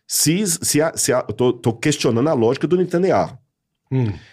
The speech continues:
Speaker 1: Eu não vou deixar criar o Estado da Palestina, porque isso vai ser uma ameaça pra Israel. Então, você não pode deixar,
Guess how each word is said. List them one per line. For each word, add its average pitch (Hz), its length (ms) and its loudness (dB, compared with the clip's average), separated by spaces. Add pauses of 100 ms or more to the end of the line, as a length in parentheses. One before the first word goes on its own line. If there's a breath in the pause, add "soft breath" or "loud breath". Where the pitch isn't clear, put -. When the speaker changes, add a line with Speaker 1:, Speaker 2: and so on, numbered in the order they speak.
(200 loud breath)
Speaker 1:
Eu 120 160 2
não 156 160 2
vou 180 140 -2
deixar 131 420 0
criar 101 320 0
o 101 60 2
Estado 92 360 0
da 90 120 -2
Palestina, 90 720 -2 (640)
porque 120 280 0
isso 117 260 0
vai 131 100 0
ser - 120 -2
uma 139 80 0
ameaça 117 280 -2
pra 135 100 0
Israel. 123 260 0
Então, 127 380 2
você 196 160 -4
não 220 140 0
pode 139 300 0
deixar, 135 360 0